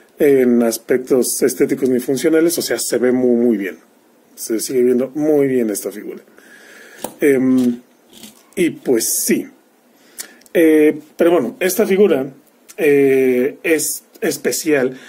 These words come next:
no tanto por la figura en sí, finalmente es un simple repintado, sino porque, em, salió, no es parte de la línea de Generation Selects,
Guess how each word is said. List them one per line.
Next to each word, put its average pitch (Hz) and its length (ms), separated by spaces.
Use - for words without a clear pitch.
no 214 260
tanto 208 380
por 156 180
la 135 220
figura 156 580
en 127 220
sí, 214 280
finalmente 135 560
es 127 140
un 135 100
simple 135 300
repintado, 123 640
sino 170 840
porque, 165 680
em, 127 720
salió, 165 400
no 208 360
es 247 220
parte - 640
de 139 280
la 127 120
línea 139 380
de 127 160
Generation 113 640
Selects, 113 760